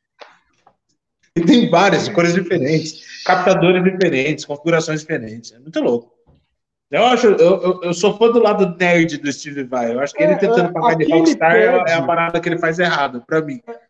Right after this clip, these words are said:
Speaker 2: é,
Speaker 1: Eu
Speaker 2: e
Speaker 1: acho que
Speaker 2: aquele
Speaker 1: o legal é ver ele falando de guitarra, tipo, abobalhado mesmo, assim, falando, "Não, guitarra", e tal, ele é muito feliz.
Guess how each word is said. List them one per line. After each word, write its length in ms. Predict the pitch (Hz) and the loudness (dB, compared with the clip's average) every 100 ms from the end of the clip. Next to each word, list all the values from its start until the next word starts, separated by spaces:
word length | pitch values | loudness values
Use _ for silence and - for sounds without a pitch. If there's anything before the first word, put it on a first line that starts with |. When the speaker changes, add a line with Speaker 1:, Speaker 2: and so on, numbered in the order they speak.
| _ | _
Speaker 2:
é, 200 | 226 226 233 | -12 -10 -2
Speaker 1:
Eu 20 | |
Speaker 2:
e 80 | 139 | 0
Speaker 1:
acho 180 | - | 2
que 60 | - | 2
Speaker 2:
aquele 180 | - 151 | 2 4
Speaker 1:
o 40 | |
legal 360 | 160 165 185 196 | 2 0 0 0
é 60 | |
ver 160 | 175 180 | 0 2
ele 280 | 180 180 175 | 2 2 0
falando 360 | - 175 175 175 | 0 -2 -2 -6
de 80 | |
guitarra, 560 | 160 165 165 170 185 156 - | -4 -4 -4 -2 0 -2 -4
tipo, 320 | - - 170 | -12 -6 -4
abobalhado 880 | 202 - 165 170 160 156 147 139 135 | -2 -2 -2 0 0 2 0 -2 -6
mesmo, 300 | 131 123 120 | -6 -6 -8
assim, 180 | 117 127 | -16 -18
falando, 180 | 131 143 | -18 -2
"Não, 420 | 220 339 359 330 | 0 0 -6 -12
guitarra", 600 | 254 254 269 277 269 208 175 | -16 -8 -4 -2 -2 -4 -6
e 40 | |
tal, 200 | 226 233 | -2 -2
ele 100 | 185 | 0
é 40 | 190 | -2
muito 280 | 180 185 180 | 0 -2 -2
feliz. 420 | 165 143 123 120 | -6 -4 -6 -8